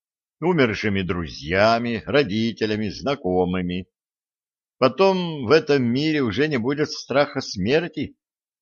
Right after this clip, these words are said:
Потому что все умрут? Ну вот именно. И, наконец, самое главное. В этом мире Аркаим станет верховным правителем с возможностями всесильного бога.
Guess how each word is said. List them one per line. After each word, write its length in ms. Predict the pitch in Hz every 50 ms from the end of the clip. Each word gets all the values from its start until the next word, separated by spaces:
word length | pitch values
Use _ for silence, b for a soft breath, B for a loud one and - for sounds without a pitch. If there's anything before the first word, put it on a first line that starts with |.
| _ _ _ _ _ _ _ _ _ _ _ _ _ _ _ _ _ _ _ -
Потому 300 | 113 110 - 131 139 135
что 380 | 135 - 135 135 131 131 131 120
все 200 | - - - 135
умрут? 500 | 131 131 135 151 170 185 185 - - - _ _ _ _ _ _ _ _ _ _ _ _ _ _ _ _ -
Ну 180 | 113 110 104
вот 200 | 101 101 95 -
именно. 600 | 95 95 104 107 113 120 123 127 123 123 131 135 135 _ _ _ _ _ _ _ _ _ _ _ _ _ _ _ _ _ _ -
И, 120 | 95 104
наконец, 760 | 107 113 107 - 117 113 113 110 101 90 - - - - - -
самое 560 | - - 107 104 104 104 101 98 98 95 95
главное. 600 | 90 101 101 90 80 71 65 58 52 104 107 156 _ _ _ _ _ _ _ _ _ _ _ _ _ -
В 80 | 87
этом 320 | 101 117 110 - 110 110 107
мире 640 | 107 101 104 113 131 135 120 110 92 73 69 69 _ _ _ _ _ _ _ _ _ -
Аркаим 540 | 95 104 - - - 139 151 156 160 151 131
станет 460 | - - - 139 143 143 135 117 107
верховным 720 | 110 110 110 104 - - 131 131 123 123 123 120 117 107
правителем 840 | 107 104 104 107 113 123 127 110 85 110 107 107 107 98 92 78 - _ _ _ _ _ _ _ _
с 120 | - - -
возможностями 1040 | 98 110 107 87 104 127 139 143 131 107 117 123 120 - - - 120 113 113 110 101
всесильного 840 | - - - - 82 - - - 117 117 120 117 113 110 104 101
бога. 500 | 90 73 82 90 98 101 101 90 69 -